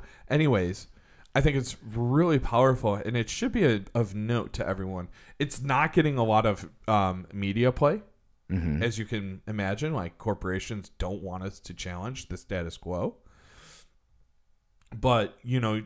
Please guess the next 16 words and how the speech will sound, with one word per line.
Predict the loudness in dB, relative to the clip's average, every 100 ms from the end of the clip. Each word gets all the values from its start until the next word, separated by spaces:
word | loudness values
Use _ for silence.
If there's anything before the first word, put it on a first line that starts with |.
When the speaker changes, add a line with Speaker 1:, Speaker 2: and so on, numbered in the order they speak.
| -8
Speaker 1:
the, | 2 6 6 4
the | 2 4 4 2 -2 -10 -20 -20 _ _ _ -20 -20 -20 -20 -18 -4
more | 2 2 2 0
accredited | -2 0 2 4 4 0 -2 -6 -10
news | -4 -2 -2
outlets | -2 -4 -6 -6
like | -6 -6
a, | -10
a | -6 -4
Reuters | 0 0 0 -2 -4 -6
or | -6 -6
an, | -8
an | -12 -12
Associated | -6 -6 -4 -8 -8 -8
Press, | -6 -4 -6 -10 -18 -20 -20 -6
they're | 2 2 2 -2